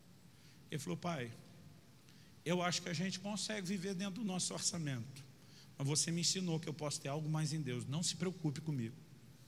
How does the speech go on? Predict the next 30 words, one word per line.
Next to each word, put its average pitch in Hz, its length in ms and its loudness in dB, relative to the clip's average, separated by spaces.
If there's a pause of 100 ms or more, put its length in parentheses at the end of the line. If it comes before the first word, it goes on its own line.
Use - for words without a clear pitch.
(320)
Eu 147 80 2
não 139 100 4
vou 139 120 4
te 151 100 -2
pedir 135 260 0
dinheiro 131 280 2
pra 151 180 -2
nada." 110 400 -2 (2500)
Ele 147 80 6
voltou 151 300 6
da 175 100 6
lua 170 160 8
de 156 100 6
mel, 170 460 4
me 156 80 -2
deu 143 140 2
um 156 40 0
telefonema, 151 560 0
falou: 143 220 -2
"Pai, 156 300 -4
o 120 240 -10
pastor 156 320 0
da 160 100 2
igreja 143 280 0
da 147 80 2
Priscila 143 500 0
me 131 100 2
fez 139 220 0
uma 156 80 2
proposta. 139 600 -4